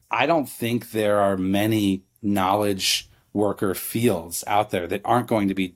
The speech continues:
dramatically touched by this technology. And if you are a knowledge worker in particular, someone who spends a lot of time on a computer, if you're not actively experimenting with how this technology can improve your day-to-day life and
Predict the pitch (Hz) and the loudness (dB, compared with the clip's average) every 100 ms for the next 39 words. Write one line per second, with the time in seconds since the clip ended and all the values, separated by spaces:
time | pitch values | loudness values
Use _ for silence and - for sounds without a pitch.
0 | - 110 95 92 98 - 90 - 104 - | -4 -2 0 -2 -4 -4 -6 -2 -4 -4
1 | - - _ _ _ - 101 101 95 107 | -8 -12 _ _ _ 0 0 0 -2 -2
2 | - 92 123 95 95 90 92 98 98 90 | 0 2 2 0 -4 -6 -8 -6 -2 2
3 | 117 127 113 _ _ _ - 113 98 113 | 2 2 -4 _ _ _ -10 -4 2 2
4 | 139 95 101 101 104 95 90 87 - - | 2 0 -4 -2 -2 -2 -4 -4 -4 -4
5 | 82 - - - 101 - 110 107 - 92 | -4 -2 0 0 -2 -2 -2 -2 -4 -2
6 | 98 113 113 113 107 95 92 - 131 131 | 0 0 0 0 0 -2 -8 -2 2 2
7 | 92 - 110 98 113 147 117 113 127 98 | 0 -4 -6 -2 0 2 2 0 -2 -4
8 | 98 98 - 117 98 107 98 - - 98 | -6 -4 -2 -4 -4 -4 -4 -4 -4 0
9 | 123 110 90 90 90 90 - 101 110 98 | 2 2 0 -2 -2 -4 0 0 0 0
10 | - 95 90 107 95 92 98 92 85 - | -2 -2 0 -2 -2 -4 -4 -4 -4 -4
11 | 107 107 120 139 - - - - _ _ | 0 4 4 2 -4 -16 -20 -20 _ _
12 | 107 98 101 104 104 101 98 - _ _ | -2 0 2 4 2 0 -4 -10 _ _
13 | _ - 107 117 110 95 95 131 147 - | _ -2 0 2 0 2 2 0 -2 -8
14 | - 113 104 98 | -8 -4 -2 -2